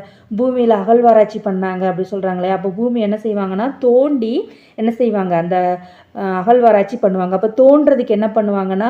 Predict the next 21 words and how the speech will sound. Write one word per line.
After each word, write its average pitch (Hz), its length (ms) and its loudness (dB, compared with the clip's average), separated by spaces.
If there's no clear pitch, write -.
ஒரு 233 180 0
கூர்மையான 226 640 -2
ஆயுதத்தை 220 460 0
வச்சு 233 260 -2
தோண்டுவாங்க, 190 600 -2
சரியா? 202 360 -4
அப்போ 226 320 2
கூவண்ணா 269 480 0
அப்படின்னா 220 380 0
கூர்மையான 240 460 0
ஆயுதத்தை 214 320 2
வச்சு 202 180 -2
பூமியை 240 360 -2
தோண்டுறாங்க 180 600 -2
அப்படின்னு 175 320 -2
அர்த்தம். 190 300 -2
அப்படி 220 200 -2
இல்லாட்டி 220 340 0
என்னது? 233 320 2
கூவி 285 320 2
கூவி 277 280 0